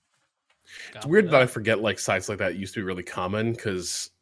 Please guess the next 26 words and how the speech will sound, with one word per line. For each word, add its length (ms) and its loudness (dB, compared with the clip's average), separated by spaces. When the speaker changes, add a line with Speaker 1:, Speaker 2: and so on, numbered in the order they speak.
Speaker 1:
you 100 4
don't 160 4
ever 280 0
encounter 400 -6
them 140 -10
anymore. 440 -10
Speaker 2:
<laughs> 1300 -10
Madero's 680 -8
Pizzeria 760 -16
dot 240 -20
com. 460 -20
So 180 -6
is 100 -8
the 100 -10
play 340 -4
that 300 -2
eventually 720 -8
it 60 -10
will 180 -8
actually 380 -10
be 160 -16
a 80 -12
website 460 -14
for 120 -12
Madero's 480 -14
Pizzeria? 680 -20